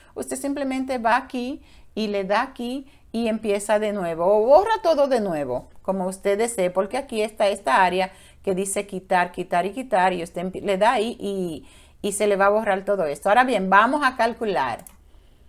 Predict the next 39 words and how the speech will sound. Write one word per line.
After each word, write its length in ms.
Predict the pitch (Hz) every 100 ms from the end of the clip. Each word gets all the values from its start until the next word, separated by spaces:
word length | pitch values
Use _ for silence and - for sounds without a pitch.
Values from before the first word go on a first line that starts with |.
| - - - _ _ -
Entonces, 640 | 185 269 269 294 339 381 370
inmediatamente, 920 | 294 214 196 202 330 330 226 226 220
como 180 | 196 180
ya 160 | 170
les 200 | 190 220
dije, 380 | 175 156 160 - - - - -
me 300 | 214 220 226
ha 120 | 202
llevado 640 | 214 311 254 214 214 254 -
a 160 | 208
una 280 | 180 180 185
próxima 500 | 185 180 - 196 190
página. 480 | 262 330 311 196 165
Aquí 300 | - 285 311
dice 360 | 330 359 349 339
que 100 | 220
escriba 460 | 226 - 247 277 277
el 100 | 240
nombre 300 | 254 262 247
de 100 | 208
mi 200 | 196 220
receta. 640 | 220 - 156 147 156 160 - - - -
¿Cómo 280 | 240 285
va 80 | 294
a 40 | 302
ser 220 | 311 302
el 160 | 277
nombre 240 | 277 277 277
de 80 | 277
mi 160 | 294
receta? 480 | 302 302 254 196 196
Bueno, 320 | 196 190 202
jabón 500 | 226 202 196 214 285
de 80 | 269
avena 420 | 220 185 190 208
y 60 | 214
miel. 480 | 175 147 139 139 - - - _ - - - -
De 220 | 220 160
avena 600 | 160 160 160 170 190 220